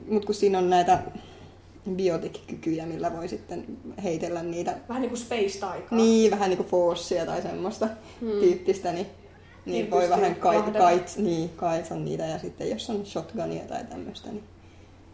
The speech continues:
Speaker 1: hyvihän, hyvihän siinä selviää.
Speaker 2: Miten me päädyttiin taas pelaamaan Mass Effectistä näin
Speaker 1: No, siinä oli
Speaker 2: syvällisesti?
Speaker 1: Mass
Speaker 2: Se on
Speaker 1: Effect-uutinen.
Speaker 2: No
Speaker 1: Ja sit
Speaker 2: joo.
Speaker 1: siinä on toinen Mass Effect-uutinen, että D L C tähän,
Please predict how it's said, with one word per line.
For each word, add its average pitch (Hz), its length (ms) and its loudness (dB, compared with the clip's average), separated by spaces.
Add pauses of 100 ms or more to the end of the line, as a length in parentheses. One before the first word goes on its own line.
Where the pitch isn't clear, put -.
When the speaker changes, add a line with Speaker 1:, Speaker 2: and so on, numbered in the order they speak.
(100)
Speaker 1:
hyvihän, 170 420 -6 (200)
hyvihän 180 280 -8
siinä - 220 -10
selviää. 214 360 -14 (520)
Speaker 2:
Miten 339 200 -2
me 262 60 0
päädyttiin 208 400 -4
taas 202 140 -8
pelaamaan 202 360 -6
Mass - 220 -12
Effectistä 220 360 -14
näin 220 200 -6
Speaker 1:
No, 381 120 2
siinä 170 220 0
oli 220 80 0
Speaker 2:
syvällisesti? 269 160 -2
Speaker 1:
Mass 208 260 4
Speaker 2:
Se 302 60 0
on 277 60 2
Speaker 1:
Effect-uutinen. 185 580 4 (140)
Speaker 2:
No 226 60 -2
Speaker 1:
Ja 208 100 8
sit - 20 8
Speaker 2:
joo. 208 140 6
Speaker 1:
siinä 214 180 8
on 220 60 8
toinen 208 260 6
Mass 165 280 2
Effect-uutinen, 165 720 -2
että 180 240 -6
D 160 280 0
L - 20 -4
C 151 260 -6
tähän, - 320 -8